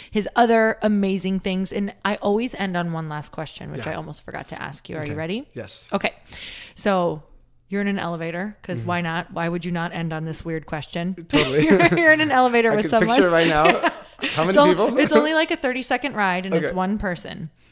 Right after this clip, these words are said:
Speaker 1: And they look over at you and they ask you, "How can I make myself happy?" What do you say?
Speaker 2: Oh, that's such a good question.
Speaker 1: <laughs>
Speaker 2: Um, thirty seconds, so my time is running out.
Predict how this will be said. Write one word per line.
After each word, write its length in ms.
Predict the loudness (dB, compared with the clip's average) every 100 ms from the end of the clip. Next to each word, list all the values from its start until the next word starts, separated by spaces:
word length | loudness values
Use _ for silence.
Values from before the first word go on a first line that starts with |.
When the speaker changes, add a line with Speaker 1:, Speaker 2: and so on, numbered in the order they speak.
| -20 -12 -2
Speaker 1:
And 120 | 2
they 120 | 2
look 200 | 2 2
over 280 | 2 2 2
at 220 | 0 0
you 260 | -2 -4 -4 -4
and 120 | -4
they 120 | -4
ask 340 | -4 -6 -6
you, 120 | -8 -8
"How 420 | -8 -4 -2 -2
can 200 | -4 -4
I 100 | -4
make 260 | -4 -6
myself 340 | -8 -8 -8 -10
happy?" 440 | -10 -12 -10 -10
What 220 | -8 -8
do 80 | -8
you 120 | -12
say? 320 | -12 -12 -12 -14 -20 -20 _ -20 -10
Speaker 2:
Oh, 200 | -2 0
that's 220 | 0 -4 -8
such 300 | -4 -4 -2
a 60 |
good 220 | -2 -2 -2
question. 720 | 2 2 4 2 2 2 0 -4 -4
Speaker 1:
<laughs> 360 | -8 -8 -8
Speaker 2:
Um, 160 | -6 -2
thirty 260 | 2 2
seconds, 600 | 2 0 0 0 -2 -6
so 100 | -8
my 100 | -6
time 200 | -4 -2
is 80 | -2
running 240 | -2 -2 -2
out. 260 | -2 -4